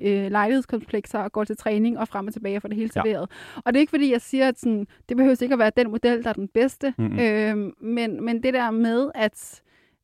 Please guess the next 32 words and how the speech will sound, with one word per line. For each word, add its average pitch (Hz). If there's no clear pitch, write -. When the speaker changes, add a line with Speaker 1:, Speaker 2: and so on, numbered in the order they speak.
Speaker 1:
det 294
er 240
også 254
at 330
være 240
bevidst 247
om, 208
at 208
I 214
lever 233
altså 226
også 220
et 247
liv, 254
hvor 220
I 220
har 226
nogle 233
andre 214
ting, -
der 196
gør, 202
at 214
I 220
kan 214
få -
det 220
her 208
til -
at 196
løbe 180
rundt. 180